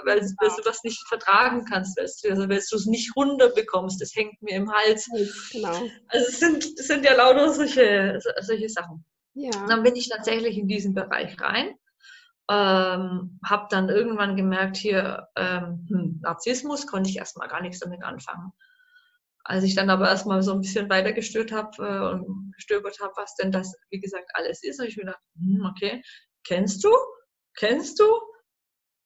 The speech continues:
Speaker 1: Okay, kennst du auch? Ja, okay, dann brauchte ich mich nicht wundern, warum die ganzen Leute zu mir kamen.“
Speaker 2: Ja.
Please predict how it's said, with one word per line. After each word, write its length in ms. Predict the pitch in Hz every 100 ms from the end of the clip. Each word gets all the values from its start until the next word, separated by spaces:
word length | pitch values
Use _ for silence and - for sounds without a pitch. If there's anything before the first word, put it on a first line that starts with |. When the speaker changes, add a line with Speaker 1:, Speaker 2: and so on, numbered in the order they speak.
| -
Speaker 1:
Okay, 540 | 214 214 247 262 311 302
kennst 300 | 254 233 -
du 100 | -
auch? 500 | 165 240 302 - - - _ _
Ja, 140 | 214 214
okay, 220 | 196 208
dann 180 | 175 175
brauchte 260 | 240 262
ich 120 | 254 240
mich 140 | 214
nicht 160 | 214 190
wundern, 300 | 285 269 208
warum 180 | 196
die 80 | 202
ganzen 300 | 202 220 269
Leute 300 | 214 233 254
zu 180 | 254 392
mir 180 | 403 320
kamen.“ 460 | 185 160 175 262 359
Speaker 2:
Ja. 340 | 349 139 277